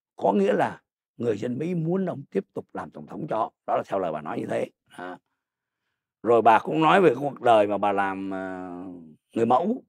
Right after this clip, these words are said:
khỏa thân trước đây. Bà bảo: "Tôi,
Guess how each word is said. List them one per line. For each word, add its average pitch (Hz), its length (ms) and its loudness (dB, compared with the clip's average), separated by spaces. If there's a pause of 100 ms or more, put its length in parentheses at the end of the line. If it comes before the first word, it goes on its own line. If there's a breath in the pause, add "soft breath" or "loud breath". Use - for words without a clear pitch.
khỏa - 180 -6
thân 143 260 0
trước 240 160 -2
đây. 156 240 4 (680)
Bà 113 120 10
bảo: 95 160 6
"Tôi, 143 320 4